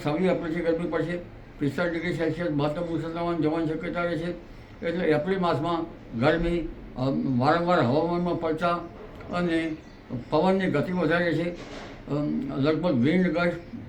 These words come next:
અને પવનની, અમ, તેજ પવનની ગતિના કારણે હોર્ટિકલ્ચર પ્લાન્ટ ઉપર તેની અસર થવાની શક્યતા રહે છે. આ વખતે ભા-, મો-, પાક જરા મોટા થયા હોય અને એમાં પિયત આપ્યું હોય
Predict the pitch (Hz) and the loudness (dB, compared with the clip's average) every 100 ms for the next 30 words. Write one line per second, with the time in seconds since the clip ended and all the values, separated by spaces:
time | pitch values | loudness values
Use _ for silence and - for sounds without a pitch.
0 | - - 156 180 - 156 165 175 175 175 | -16 -6 -2 0 2 2 4 2 0 0
1 | - - - 139 143 156 151 151 151 151 | -4 -14 -12 -4 -2 0 0 0 0 -2
2 | 127 151 185 185 175 170 175 175 175 135 | -4 2 4 4 2 0 2 2 2 0
3 | 143 180 180 175 165 170 175 156 - - | 0 0 0 2 0 0 -2 -4 -12 -18
4 | - 110 127 180 - 185 185 160 165 180 | -6 -2 0 0 0 0 0 0 2 2
5 | 160 160 175 175 175 143 175 156 170 170 | 2 0 0 2 0 0 -2 -2 -2 -2
6 | 165 170 170 175 175 151 180 - - - | -4 -4 -2 0 0 -2 -4 -6 -12 -18
7 | - - - 160 180 175 175 175 170 156 | -18 -16 -4 2 4 2 0 -2 -2 -6
8 | - - - 127 127 160 143 139 156 - | -12 -18 -10 -4 0 2 4 4 4 0
9 | 151 123 92 151 - 160 175 156 170 170 | -4 -4 -4 -6 0 0 2 2 2 4
10 | 147 139 175 170 175 170 175 170 - - | 4 2 2 4 4 4 4 2 -2 -12
11 | - - - 170 175 170 165 - - - | -18 -16 -6 -2 0 0 -2 -8 -14 -6
12 | 160 175 175 - 151 185 - 165 175 156 | -2 2 2 0 0 2 2 2 2 4
13 | 165 170 | 4 4